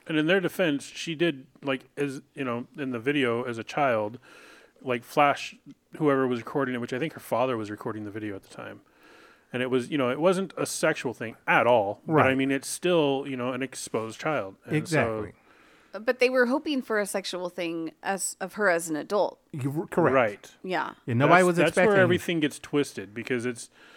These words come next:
Speaker 1: it's one, I mean, you can't, even if it's, even if you didn't mean it in a sexual manner, cannot post shit like that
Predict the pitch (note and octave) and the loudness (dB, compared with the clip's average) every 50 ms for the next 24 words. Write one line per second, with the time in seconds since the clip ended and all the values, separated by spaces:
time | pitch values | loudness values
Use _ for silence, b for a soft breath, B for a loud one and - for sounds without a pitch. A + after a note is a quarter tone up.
0 | b b b b b b b b b b - B2 B2 A#2 - - - - G#3 D3+ | b b b b b b b b b b -8 -6 -6 -6 -8 -12 -14 -16 -16 -14
1 | C#3 C3 D3+ G3 F3+ D#3 C#3+ C#3 C#3 B2+ C3 C3 B2+ B2+ C3 B2+ B2+ C#3+ D3 - | -6 0 2 4 4 4 4 2 2 0 0 0 -2 -2 -2 -4 -4 -6 -6 -4
2 | F#3+ F#3 D#3 B2+ C3 - D#3+ D#3+ D3+ D#3+ D#3 D3 C#3 - - C3+ B2+ A#2+ A#2+ - | -4 -4 -4 -4 -4 -6 -4 -4 -2 -2 -2 -2 -2 -2 -4 -4 -4 -4 -6 -12
3 | - - - - - - - - - - _ _ _ - D#3+ D#3+ D#3+ E3+ D#3 - | -12 -12 -12 -14 -14 -16 -18 -20 -20 -20 _ _ _ -10 -8 -6 -4 -4 -6 -6
4 | D3 B2+ A#2 A#2 C#3 C#3+ D3 A#2+ A#2+ A#2 A2+ A2 A#2+ A2 G#2+ G#2+ - - B2 A2 | -8 -6 -2 0 0 0 0 0 -2 -2 -4 -6 -6 -8 -10 -8 -6 -6 -6 -6
5 | - - A#2 G#2+ G#2+ G#2 G#2+ G#2+ G#2 - - - E3 D3 - - _ - - C#3 | -6 -8 -8 -8 -8 -8 -8 -10 -12 -14 -14 -12 -10 -10 -10 -10 _ -10 -8 -8
6 | B2+ G#2 - - - - C#3 - G2+ A2 - - A2+ A2+ - | -8 -8 -10 -12 -10 -10 -10 -10 -12 -14 -14 -14 -14 -14 -14